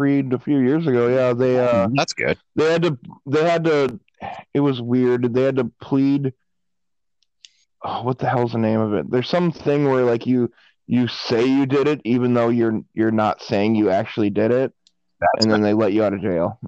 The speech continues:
Speaker 1: It's, it's fucking,
Speaker 2: That's
Speaker 1: it's weird.
Speaker 2: stupid. <laughs>
Speaker 1: It's the archaic legal system.
Speaker 2: Look,
Speaker 1: It's just
Speaker 2: man,
Speaker 1: so fucking
Speaker 2: we know
Speaker 1: weird.
Speaker 2: you didn't
Speaker 1: It
Speaker 2: do
Speaker 1: was
Speaker 2: it.
Speaker 1: basically,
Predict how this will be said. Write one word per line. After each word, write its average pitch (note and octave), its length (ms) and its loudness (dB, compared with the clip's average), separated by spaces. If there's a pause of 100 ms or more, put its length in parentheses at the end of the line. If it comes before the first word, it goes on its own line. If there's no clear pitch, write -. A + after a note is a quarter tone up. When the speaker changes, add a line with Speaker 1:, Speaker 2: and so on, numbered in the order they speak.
Speaker 1:
It's, A#2 240 -2
it's C3 260 -2
fucking, B2 520 -2
Speaker 2:
That's F3+ 140 0
Speaker 1:
it's G2+ 420 0 (100)
weird. - 0 -
Speaker 2:
stupid. F2 440 2 (160)
<laughs> A#2 80 -6 (720)
Speaker 1:
It's - 160 -2
the D3+ 180 4
archaic B2+ 520 0
legal G#2+ 340 2
system. A2 540 -2
Speaker 2:
Look, G#2 220 4
Speaker 1:
It's - 80 -6
just D3 260 2
Speaker 2:
man, C#3+ 80 -4
Speaker 1:
so A2+ 240 0
fucking A2 240 -4
Speaker 2:
we G#2+ 180 0
know G3+ 120 6
Speaker 1:
weird. G3+ 100 4
Speaker 2:
you F3+ 240 2
didn't C#3 360 0
Speaker 1:
It D#3+ 60 2
Speaker 2:
do F#3 100 4
Speaker 1:
was F#3+ 100 2
Speaker 2:
it. C#3 60 -2
Speaker 1:
basically, F#3+ 640 0